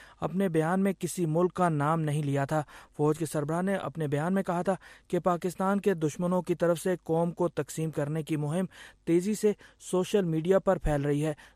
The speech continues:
جو ان کے بقول انتہائی قابل افسوس ہے۔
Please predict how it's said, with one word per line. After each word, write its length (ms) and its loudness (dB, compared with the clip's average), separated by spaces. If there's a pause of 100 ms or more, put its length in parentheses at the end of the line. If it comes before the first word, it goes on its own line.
(120)
جو 140 -2
ان 160 0
کے 120 -4
بقول 360 0
انتہائی 520 0
قابل 460 -2
افسوس 420 -2
ہے۔ 100 0